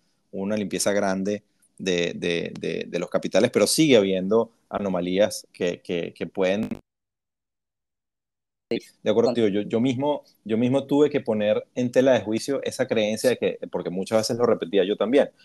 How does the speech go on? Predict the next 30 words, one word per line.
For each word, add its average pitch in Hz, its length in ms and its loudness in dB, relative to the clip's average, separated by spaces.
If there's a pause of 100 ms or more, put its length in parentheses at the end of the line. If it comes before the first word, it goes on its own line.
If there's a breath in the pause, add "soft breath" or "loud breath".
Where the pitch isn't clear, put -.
(120)
"No, 104 340 0
no 101 220 0
hablemos 123 300 4
de 110 60 4
bear 101 160 4
market 110 320 0
todavía 110 480 2
porque 98 260 -4
no 101 420 0
ha-, 110 100 0 (180 loud breath)
esto 107 280 -4
puede 117 160 4
ser 110 160 0
solo 107 180 -2
una 107 140 -2
corrección 104 440 0
y 107 60 2
puede 95 220 2
seguir 92 320 -2
el 98 80 -2
mercado 87 340 -4
subiendo". - 400 -12 (340 soft breath)
Pero 107 200 2
era 120 160 6
obvio 113 420 2
que 104 120 2
iba, 104 360 4
iba 98 220 0
a - 20 -20
continuar. 82 420 -8